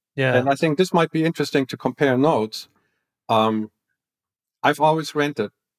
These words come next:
Speaker 2: and as a reviewer, I'm now, I think, on my maybe fifteenth room.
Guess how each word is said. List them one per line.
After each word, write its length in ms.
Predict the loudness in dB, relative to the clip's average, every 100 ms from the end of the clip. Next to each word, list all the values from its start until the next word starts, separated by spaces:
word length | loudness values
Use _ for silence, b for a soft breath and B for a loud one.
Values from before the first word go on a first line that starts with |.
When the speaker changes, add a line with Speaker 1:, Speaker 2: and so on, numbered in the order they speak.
| _ -4
Speaker 2:
and 200 | 0 0
as 160 | 2
a 80 | 2
reviewer, 500 | 2 0 2 4 2
I'm 500 | 0 -2 -2 -8 -12 _ _ _ _
now, 560 | -4 0 2 2 2 0
I 80 | -4
think, 320 | -2 -2 0
on 180 | 0 0
my 540 | 0 0 0 -2 -6 _ _ _ _ -2
maybe 220 | 0 2
fifteenth 880 | -2 -2 -4 -6 -4 -2 0 -2 0
room. 420 | 2 2 2 0